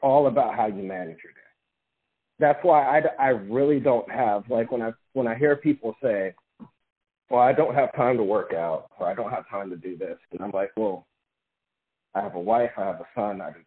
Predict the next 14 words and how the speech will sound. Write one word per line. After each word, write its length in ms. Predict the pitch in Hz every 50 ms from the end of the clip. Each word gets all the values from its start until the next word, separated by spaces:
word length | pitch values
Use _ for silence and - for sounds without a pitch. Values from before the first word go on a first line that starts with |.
| - -
comedy, 680 | - 98 101 95 92 92 90 90 90 90 90 92 _ _ - -
I 380 | 85 80 80 78 71 69 73 78 85
manage 360 | 92 98 98 98 98 90 78 -
a, 360 | 92 87 82 78 76 73 76 - _ _ -
a 140 | - - - - -
martial 400 | 95 95 95 - - 110 101 92
arts 220 | 95 95 92 - - -
thing, 240 | 95 92 95 90 85
and 80 | 82 82
I 40 |
have 200 | - - - -
an 180 | _ - - 98
eight-hour 400 | 90 95 92 85 87 87 85 87 87 _ _ _ _ _ _ _ _ -
full-time 400 | - 120 107 90 - 101 80 76